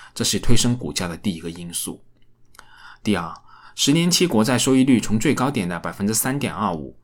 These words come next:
下降到四月底最低时候的百分之二点五，这是推升股价的第二个因素。第三，也是最重要的，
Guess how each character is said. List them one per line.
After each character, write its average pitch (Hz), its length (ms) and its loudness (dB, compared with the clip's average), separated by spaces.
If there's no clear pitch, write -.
下 107 180 -4
降 95 160 -2
到 95 100 -2
四 90 220 0
月 107 140 0
底 87 180 -8
最 113 180 -2
低 107 160 -2
时 - 200 -2
候 107 160 -6
的 87 100 -8
百 80 100 -12
分 98 140 -6
之 104 80 -2
二 110 140 -2
点 85 200 -8
五， - 240 -14
这 - 80 -10
是 107 100 -4
推 - 220 12
升 117 160 6
股 87 180 -8
价 95 200 -6
的 85 100 -12
第 120 160 -2
二 92 80 -2
个 87 100 -14
因 85 200 -14
素。 - 280 -12
第 104 100 0
三， 95 380 -4
也 87 80 -10
是 - 120 2
最 104 200 2
重 92 200 -2
要 85 160 -6
的， 65 220 -12